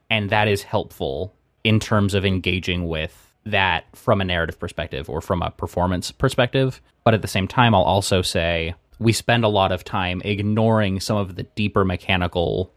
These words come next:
elements of the game for the sake of the performance, for ensuring that we're able to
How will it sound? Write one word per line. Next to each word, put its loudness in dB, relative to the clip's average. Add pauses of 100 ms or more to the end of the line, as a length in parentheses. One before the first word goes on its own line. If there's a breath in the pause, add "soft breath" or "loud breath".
(160)
elements 2
of -4
the -4
game -4 (360)
for 4
the -2
sake -2
of -4
the -2
performance, -6
for 2
ensuring 4
that 2
we're 2
able -2
to -8